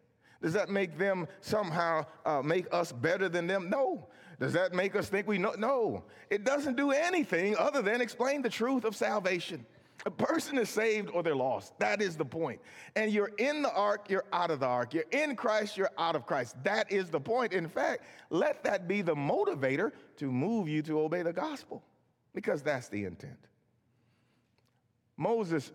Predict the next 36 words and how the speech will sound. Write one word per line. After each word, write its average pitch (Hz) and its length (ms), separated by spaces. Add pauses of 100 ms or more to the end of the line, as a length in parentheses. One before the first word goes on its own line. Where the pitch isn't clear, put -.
said 160 340
to - 180
Israel 110 600
in 139 160
Exodus 143 420
thirty-two 139 540
and 117 100
verse 123 220
twenty-six, 117 720
and 185 120
this 202 160
is, 139 120
again, 131 380
the 110 80
kind 156 380
of 127 80
idea 127 480
behind 120 460
salvation. 107 760 (800)
He 220 220
said, 180 460 (280)
"Who 285 300
is 175 180
on 160 180
the 131 120
Lord's 117 640
side?" - 540 (640)
You 269 120
remember, 240 520
however, 170 500
the 143 140
event 151 380
of 143 80
the 135 80
golden 139 500
calf, 117 580